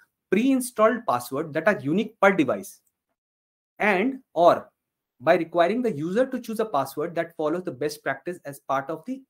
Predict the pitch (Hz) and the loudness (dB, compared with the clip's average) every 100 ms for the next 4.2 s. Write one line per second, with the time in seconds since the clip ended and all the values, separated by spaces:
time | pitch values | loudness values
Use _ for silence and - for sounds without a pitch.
0 | - 131 127 120 95 - 110 120 139 156 | -12 -10 -10 -12 -14 -14 -16 -10 -8 -6
1 | 151 139 139 131 _ _ _ 123 123 131 | -6 -4 -6 -8 _ _ _ -10 -6 -6
2 | 131 127 117 113 107 113 127 127 123 131 | -4 -4 -2 -2 -6 -14 -8 -6 -4 -4
3 | 135 123 131 120 117 113 120 113 107 104 | -6 -4 -6 -4 -4 -6 -8 -10 -10 -12
4 | - 87 | -14 -20